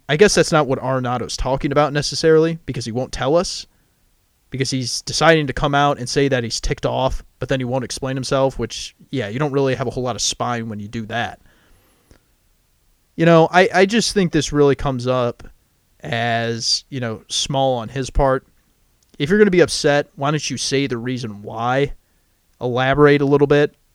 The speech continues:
Otherwise, just don't say anything. Doesn't help your case. You just look like a complainer. You sound like a guy who thinks he knows what he's talking about when it comes to running the organization,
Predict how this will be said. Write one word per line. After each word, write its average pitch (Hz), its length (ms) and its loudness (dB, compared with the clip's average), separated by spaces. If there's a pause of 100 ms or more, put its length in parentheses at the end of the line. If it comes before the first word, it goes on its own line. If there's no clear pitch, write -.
(100)
Otherwise, 156 440 6
just - 220 -2
don't 170 160 -2
say 113 180 -4
anything. 123 380 -10 (640)
Doesn't 151 220 4
help 123 200 -8
your 139 80 -16
case. - 460 -6 (1200)
You 151 120 -4
just 170 200 0
look 160 180 0
like 143 180 2
a 120 60 -8
complainer. 127 600 -6 (1600)
You 135 120 -8
sound 165 240 2
like 156 160 2
a 143 80 4
guy 135 300 4
who 127 260 -4
thinks - 640 -6 (220)
he 139 180 -6
knows 135 360 2
what 139 140 -2
he's 117 100 -6
talking 131 300 -4
about 127 220 -2
when 117 100 -8
it 110 60 -8
comes 127 240 -8
to 117 80 -8
running 123 340 -8
the 117 100 -6
organization, 123 800 -6